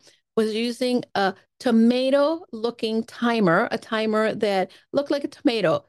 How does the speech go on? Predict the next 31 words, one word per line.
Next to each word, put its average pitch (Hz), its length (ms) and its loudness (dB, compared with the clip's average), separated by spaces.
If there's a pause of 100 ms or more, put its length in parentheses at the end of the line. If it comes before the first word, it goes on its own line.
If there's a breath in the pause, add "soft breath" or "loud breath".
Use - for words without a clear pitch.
(160)
to - 120 -14
create 269 500 -4
these 262 220 -4
twenty-minute 190 580 0
increments. - 640 -6 (640)
So 190 300 2 (180)
this 226 400 0
is 302 160 -10
how 196 260 -2
the 202 120 -4
Pomodoro 180 580 0
method 185 300 -4
was 214 160 -4
born. 277 320 2 (400)
And 208 100 -2
the 196 60 -2
Pomodoro 208 580 0
method 196 340 -4
is 220 140 -4
something 196 300 -4
that 185 100 0
is 185 140 0
incredibly 240 680 0
important 208 400 -4
in 185 120 -4
my 175 140 -4
business. 175 460 -4 (540 soft breath)
I 185 220 -2
have 247 260 -4
an 240 80 -2
app 185 400 -2